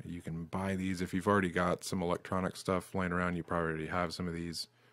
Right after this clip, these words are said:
Um, this is pretty expensive. I definitely, uh, if you're willing to wait, I, I would go to eBay. Um, I bet you could get these for a, a couple of bucks. Um, but again, if you want 'em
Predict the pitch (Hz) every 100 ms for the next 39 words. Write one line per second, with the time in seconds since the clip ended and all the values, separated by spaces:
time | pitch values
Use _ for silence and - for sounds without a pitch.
0 | _ _ _ _ _ _ 85 80 78 78
1 | - 107 110 - 82 90 82 73 - 87
2 | - 85 - - - 92 87 87 87 85
3 | 80 78 78 78 - 80 80 - 87 87
4 | 80 82 85 82 85 80 78 85 82 82
5 | 82 78 85 82 85 - _ _ - -
6 | - _ _ _ _ _ - 85 80 82
7 | 78 85 - 80 80 82 85 82 - 82
8 | 78 80 78 - 78 - - 85 85 82
9 | 78 82 - - - _ _ _ _ _
10 | _ _ _ - 80 78 78 80 80 85
11 | 82 - 85 82 80 82